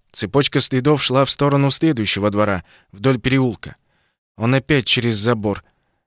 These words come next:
А ведь силы теряются. А с силами не только скорость,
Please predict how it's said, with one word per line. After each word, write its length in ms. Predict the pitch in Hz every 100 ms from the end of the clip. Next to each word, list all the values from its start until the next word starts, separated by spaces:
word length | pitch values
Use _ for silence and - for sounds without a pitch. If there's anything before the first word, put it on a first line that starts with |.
| _ -
А 100 | 92
ведь 180 | 113
силы 300 | - 160 139
теряются. 720 | 113 139 131 131 139 - - - _ _ _ _ _ -
А 100 | 95
с 80 | -
силами 380 | 139 165 165
не 140 | 151 139
только 320 | 185 190 175
скорость, 600 | - 165 151 98 -